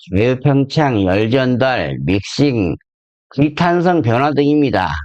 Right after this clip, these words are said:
자연계에서 일어나는 모든 현상은 규칙적이고 체계화된 정도가 감소하는 방향으로 일어납니다. 즉, 자연계에서 일어나는 현상은 한 방향으로만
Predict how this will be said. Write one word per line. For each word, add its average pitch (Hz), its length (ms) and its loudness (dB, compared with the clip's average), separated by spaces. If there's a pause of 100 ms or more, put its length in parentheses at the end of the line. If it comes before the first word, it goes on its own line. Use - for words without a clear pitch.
(260)
자연계에서 214 840 0
일어나는 185 600 2
모든 135 340 2
현상은 170 760 2
규칙적이고 151 680 0
체계화된 190 880 2
정도가 139 920 2
감소하는 143 580 2
방향으로 120 480 2
일어납니다. 101 760 0 (120)
즉, 104 140 0 (140)
자연계에서 120 680 0
일어나는 117 560 2
현상은 135 580 2 (680)
한 220 320 0
방향으로만 156 1000 0